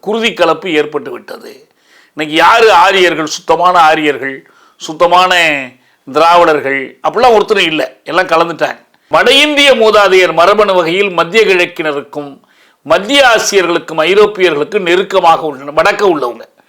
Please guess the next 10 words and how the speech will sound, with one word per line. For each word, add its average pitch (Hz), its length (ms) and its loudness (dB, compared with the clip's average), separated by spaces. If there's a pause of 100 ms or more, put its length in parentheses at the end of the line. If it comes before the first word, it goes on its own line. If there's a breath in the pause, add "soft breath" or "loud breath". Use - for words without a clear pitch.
(140)
சமஸ்கிருதம் 262 720 2
என்ற 185 180 0
மொழியையும் 202 500 0
அது 180 120 2
தொடர்பான 196 540 2
நம்பிக்கைகளையும் 190 760 -4 (640)
வழக்கங்களையும் 202 840 0
கூடவே 202 420 2
கொண்டு 165 260 -4
வந்தார்கள். 113 540 -6